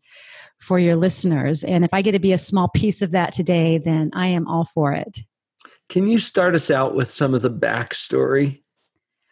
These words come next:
Speaker 2: But
Speaker 1: Well, yeah.
Speaker 2: because you mentioned you ski on one ski. Most people use two, Ronnie. I don't know if you've noticed.
Speaker 1: <laughs> I do notice that, yes. <laughs> I'm a minority in that area.
Speaker 2: Give us some of the backstory. Where did this start for you?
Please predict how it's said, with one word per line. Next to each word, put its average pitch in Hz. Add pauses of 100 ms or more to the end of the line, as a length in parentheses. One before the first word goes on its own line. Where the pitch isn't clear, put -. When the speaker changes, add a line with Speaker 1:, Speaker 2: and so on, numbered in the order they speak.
(360)
Speaker 2:
But 170
Speaker 1:
Well, 214
yeah. 254
Speaker 2:
because 180
you 208
mentioned 226
you 202
ski 240
on 208
one 202
ski. 202
Most 180
people 175
use 165
two, 185
Ronnie. 113
I 135
don't 135
know 131
if 123
you've -
noticed. 131
Speaker 1:
<laughs> -
I 392
do 392
notice 302
that, 214
yes. 233 (260)
<laughs> -
I'm 262
a 269
minority 247
in 180
that 175
area. 170 (220)
Speaker 2:
Give 233
us 269
some 269
of 233
the 175
backstory. 151
Where 156
did 170
this 165
start 156
for 139
you? 110